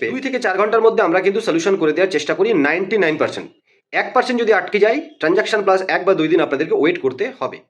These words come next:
আসলে, আহ, কয়েকটা ব্যাংকের সার্ভার, এনপিসিআই সার্ভারের মধ্যে জুড়ে থাকে। আমরা আমাদের PhonePe-র কথা বা আমাদের পোর্টালের কথা বলি। ধরুন আপনি একটা পেমেন্ট করলেন, আমরা ইউজ করছি এক্স ওয়াই জেড ব্যাংক।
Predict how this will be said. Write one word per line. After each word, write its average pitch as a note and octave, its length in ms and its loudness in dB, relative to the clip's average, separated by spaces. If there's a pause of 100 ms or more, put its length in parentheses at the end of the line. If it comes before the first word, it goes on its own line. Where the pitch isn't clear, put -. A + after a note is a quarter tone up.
আসলে, F3+ 480 0 (640)
আহ, - 360 -12
কয়েকটা A3 340 2
ব্যাংকের G3+ 320 2
সার্ভার, G#3+ 380 2
এনপিসিআই G#3 360 2
সার্ভারের G#3 380 2
মধ্যে E3+ 200 0
জুড়ে D#3+ 220 0
থাকে। - 220 -10 (680)
আমরা G3+ 220 0
আমাদের G#3 560 2
PhonePe-র G3 280 4
কথা A#3 420 0 (100)
বা E3 100 4
আমাদের G3 340 2
পোর্টালের G3+ 340 2
কথা G3+ 180 2
বলি। C3+ 400 -2 (540)
ধরুন A3+ 200 4
আপনি A3 220 2
একটা A3 160 0
পেমেন্ট G3+ 320 0
করলেন, C#3+ 360 2 (180)
আমরা G#3 440 0 (580)
ইউজ G#3+ 220 -4
করছি D#3 460 2
এক্স G3 180 2
ওয়াই G#3 120 4
জেড F3+ 160 2
ব্যাংক। - 200 -4